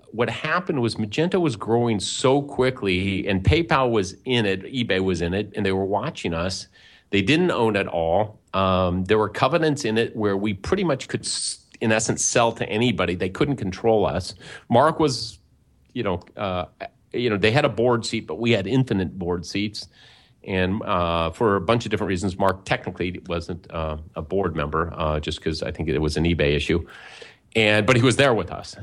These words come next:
And, um, uh, and PayPal came, and Roy and I talked about it. It was probably the only, it was the hardest conversation Roy and I had. Roy was a student of dot-com one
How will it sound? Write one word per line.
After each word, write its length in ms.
And, 360
um, 380
uh, 320
and 120
PayPal 340
came, 460
and 280
Roy 100
and 100
I 80
talked 260
about 160
it. 40
It 40
was 140
probably 380
the 140
only, 420
it 40
was 120
the 100
hardest 580
conversation 720
Roy 300
and 100
I 180
had. 560
Roy 260
was 200
a 80
student 720
of 200
dot-com 800
one 640